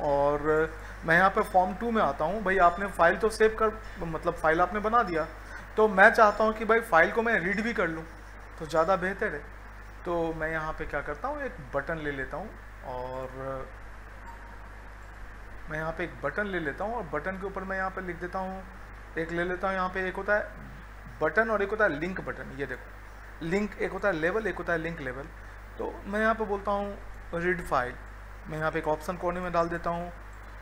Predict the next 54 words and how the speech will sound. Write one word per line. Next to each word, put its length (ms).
कि 80
भाई 160
file 240
को 120
read 220
तो 60
करवा 260
दो 120
कम 160
से 100
कम। 180
तो 60
मैं 120
यहाँ 120
बोलता 240
हूँ 120
read 240
file, 220
डाल 160
दिया। 180
अब 120
मैं 80
चाहता 300
हूँ 120
कि 80
भाई 160
जो 180
भी 100
file 260
आपने 200
बनाया 400
था 60
उसको 260
read 240
तो 80
कर 140
लो 140
कम 160
से 120
कम, 140
तो 60
मैं 80
यहाँ 120
पे 100
read 180
file 180
पे 100
कोड 200
लिखता 280
हूँ। 80
तो 160
जिस 260
तरीके 320
से 140